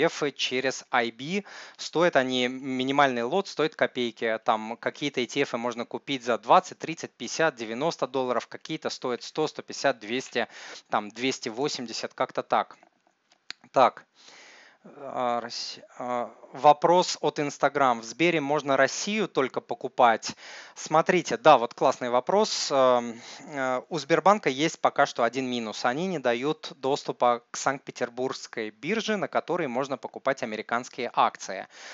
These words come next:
Но, а, это как бы с одной стороны минус, а с другой стороны, вот лично я не рекомендую в акции инвестировать, да. П-, если вы мне верите, то вот для вас этот минус, а, не существует. Но если вы хотите инвестировать, а, в акции, в американские акции, то Сбер вам пока не подойдет.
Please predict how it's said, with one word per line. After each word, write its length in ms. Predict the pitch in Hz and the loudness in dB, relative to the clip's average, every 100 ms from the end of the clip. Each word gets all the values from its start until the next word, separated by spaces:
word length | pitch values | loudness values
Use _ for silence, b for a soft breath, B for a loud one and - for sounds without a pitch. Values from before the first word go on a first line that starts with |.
| B - | B -4
Но, 400 | 143 147 113 101 - | 2 4 4 2 -2
а, 300 | 117 113 - | -2 -2 -2
это 260 | 147 156 - - | -2 -2 -6 0
как 240 | 151 143 | 0 2
бы 120 | 143 | -2
с 140 | 143 143 | 2 0
одной 220 | 160 160 | 0 -2
стороны 340 | - 147 156 | 2 0 0
минус, 440 | 165 254 233 127 120 | -4 -2 -2 -4 -4
а 60 | |
с 40 | 113 | -6
другой 260 | 127 185 | -4 -4
стороны, 420 | - 143 139 170 | 0 0 0 -2
вот 180 | 165 127 | -4 -6
лично 260 | 147 - 127 | -8 -6 -2
я 160 | 143 | 0
не 180 | 139 143 | 2 2
рекомендую 600 | 135 - 117 117 120 110 | 0 -2 -8 -6 -6 -4
в 100 | 107 | 2
акции 340 | 113 - - 110 | 2 0 -10 -10
инвестировать, 640 | 117 135 - 269 160 110 | -10 -10 -4 0 0 0
да. 160 | 110 151 | 2 0
П-, 220 | - 127 | -2 -6
если 240 | 139 - | -4 -2
вы 140 | 139 151 | -2 -2
мне 180 | 147 143 | -2 -2
верите, 400 | 208 226 - 117 | 0 -2 -4 -6
то 120 | 117 | -6
вот 100 | 120 | 0
для 140 | 123 | 2
вас 220 | 151 180 | 2 2
этот 240 | 143 135 - | -2 -6 -6
минус, 400 | 143 147 - - B B B B | -6 -6 -8 -12 B B B B
а, 260 | - 120 117 | -4 -2 -2
не 140 | 135 | -4
существует. 680 | 143 - - 151 143 123 104 | -6 -6 -6 -8 -6 -6 -4
Но 60 | 127 | -2
если 240 | 165 156 | -2 -2
вы 120 | 135 | -4
хотите 520 | - 143 151 - 107 127 | -2 -2 -4 -10 -10 -8
инвестировать, 760 | 123 147 - 117 107 - - | -10 -8 -8 -6 -6 -8 -10
а, 340 | 117 107 107 110 | -6 -4 -4 -2
в 120 | 110 | 0
акции, 400 | 110 - 165 202 | 0 0 -4 -2
в 80 | 156 | -2
американские 580 | 120 120 127 107 - 151 | -4 -4 -4 -6 -4 -4
акции, 280 | 214 - | -4 -8
то 240 | 147 165 175 | -10 -6 -6
Сбер 320 | 117 135 151 | 0 2 2
вам 220 | 123 139 | 2 0
пока 340 | - - 131 139 | 0 -2 -2 -4
не 100 | 135 | -4
подойдет. 640 | 131 117 117 113 101 - | -2 0 -2 -4 -8 -10